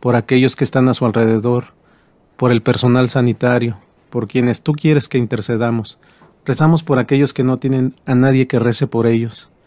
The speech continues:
También rezamos por nosotros. Te pedimos sanación en el cuerpo, la mente, el alma. Señor Jesús, en tu cuerpo crucificado tú recibiste el castigo que es debido por nuestros pecados. Tú soportaste nuestros sufrimientos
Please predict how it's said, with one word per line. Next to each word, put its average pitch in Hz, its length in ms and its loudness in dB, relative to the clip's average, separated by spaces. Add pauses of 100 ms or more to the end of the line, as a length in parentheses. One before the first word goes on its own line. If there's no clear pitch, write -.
(420)
También 123 320 2
rezamos 123 380 0
por 117 160 -2
nosotros. 113 640 -2 (560)
Te 127 120 -2
pedimos 143 460 4
sanación 131 400 0
en 120 140 0
el 113 120 -2
cuerpo, 120 480 -2 (320)
la 117 180 -2
mente, 120 500 0 (240)
el 117 160 -4
alma. 113 380 0 (480)
Señor 147 340 2
Jesús, 135 520 -6 (520)
en 139 140 0
tu 147 100 -2
cuerpo 175 380 0
crucificado 147 720 0
tú 151 120 -2
recibiste 139 520 -2
el 123 80 -2
castigo 120 460 -2
que 127 100 -2
es 117 100 0
debido 120 380 0
por 113 180 -2
nuestros 113 360 -2
pecados. 110 640 -4 (640)
Tú 170 140 2
soportaste 147 640 2
nuestros 117 320 -2
sufrimientos 120 840 -2